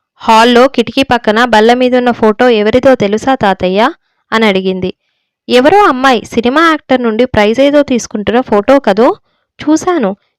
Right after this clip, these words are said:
ఎవరని అడుగుదామని మర్చిపోయాలే." "ఎవరింతకీ?" "అమ్మ ఫ్రెండ్ విజయ ఆంటీ వాళ్ళమ్మాయి.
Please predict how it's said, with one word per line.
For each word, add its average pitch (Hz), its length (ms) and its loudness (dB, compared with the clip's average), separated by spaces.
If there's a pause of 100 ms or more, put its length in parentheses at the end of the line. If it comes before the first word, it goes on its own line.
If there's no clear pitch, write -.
ఎవరని 226 400 2
అడుగుదామని 269 560 0
మర్చిపోయాలే." 254 840 0 (720)
"ఎవరింతకీ?" 311 760 0 (800)
"అమ్మ 240 240 0
ఫ్రెండ్ 262 300 0
విజయ 226 260 2
ఆంటీ 262 340 2
వాళ్ళమ్మాయి. 190 520 0